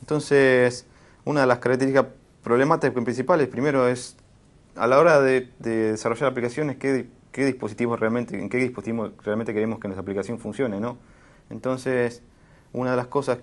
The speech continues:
que se decidió en el proyecto de, de Patterns and Practices es, bueno,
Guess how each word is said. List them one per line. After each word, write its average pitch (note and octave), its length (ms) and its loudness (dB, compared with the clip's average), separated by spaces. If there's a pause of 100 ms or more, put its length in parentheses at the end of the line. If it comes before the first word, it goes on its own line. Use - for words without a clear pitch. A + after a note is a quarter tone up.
que - 80 -20
se - 140 -8
decidió G#2 380 -4
en A2+ 80 -4
el G#2 80 -6
proyecto G2+ 500 -4
de, G2 80 -2
de - 240 -12
Patterns A2 340 -4
and A2 100 -8
Practices A#2 360 -4
es, G#2 200 -8
bueno, A#2 320 -2